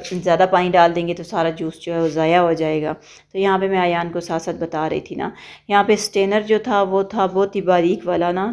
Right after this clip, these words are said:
तो इसके लिए थोड़ा सा मुझे, अब मैं जाऊँगी जब भी बाज़ार ना थोड़ा सा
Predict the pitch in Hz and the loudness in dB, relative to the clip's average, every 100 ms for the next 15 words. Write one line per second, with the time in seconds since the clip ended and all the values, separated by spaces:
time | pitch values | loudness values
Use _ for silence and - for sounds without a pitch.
0 | - 175 175 - - - - - - 196 | -6 -8 -10 -16 -20 -20 -12 -8 -6 -2
1 | 196 196 175 185 185 180 180 175 - 175 | -2 2 2 2 0 -2 0 0 0 -4
2 | 170 175 185 185 180 170 170 175 170 170 | -4 -4 -2 0 0 0 0 0 2 0
3 | 180 185 - 170 170 - 175 | 0 -4 -6 -4 -4 -2 -4